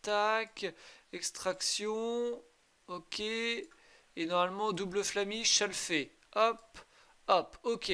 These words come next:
moins un, c'est pas trop mal. Ensuite, mon panda, euh, que je m'aligne bien. Tac. Je m'aligne pas bien. Hop, on recommence. Ok, ok,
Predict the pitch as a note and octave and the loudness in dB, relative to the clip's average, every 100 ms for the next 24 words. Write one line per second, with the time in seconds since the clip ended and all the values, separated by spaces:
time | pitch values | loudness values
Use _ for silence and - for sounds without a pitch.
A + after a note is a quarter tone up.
0 | D3+ D#3 G#3 A3 F#3 D#3+ C3+ - F3+ G#3 | -2 0 2 2 0 -2 -2 -6 -2 -4
1 | - G3+ F#3 C#3+ C3+ - - - - G#3+ | -4 -4 4 4 4 -6 -20 -18 -4 -2
2 | A#3 - G#3+ F3 - D#3+ C3+ - _ _ | 0 -2 -4 -6 -6 -4 -4 -8 _ _
3 | _ _ _ - _ _ - E3 A3 A#3 | _ _ _ -20 _ _ -10 -6 -2 2
4 | A#3 A3 G3 D3+ - - _ _ _ _ | 2 4 6 6 2 -20 _ _ _ _
5 | - E3 D#3 D3+ D3+ D3+ F3+ D#3+ F3 F3 | -12 -4 -2 0 -2 -4 -8 -6 -4 -6
6 | F3+ E3 D#3 C3+ C3 F3 D3+ - - G3 | -8 -8 -8 -8 -4 -2 -2 -4 -4 4
7 | G3 G#3 G3+ - F3+ C#3 - - - _ | 6 6 2 -4 -4 -4 -14 -20 -20 _
8 | _ _ _ _ _ _ - - C#3 C#3 | _ _ _ _ _ _ -18 -14 -10 -8
9 | C#3 C3+ C#3 B2 C3+ - _ _ _ _ | -10 -8 -8 -6 -8 -8 _ _ _ _
10 | _ - G3 G3+ - - - - - D#3 | _ 2 4 4 -6 -14 -8 -6 -4 -2
11 | D3+ C#3 - - C#3 - - - - - | -2 -4 -4 -4 -4 -8 -20 -20 -20 -6
12 | D#3+ E3 - G#3 G#3+ A3+ A#3 - _ _ | -4 -4 -2 0 0 0 -2 -8 _ _
13 | _ - G3+ F#3+ - | _ -6 -4 -2 -2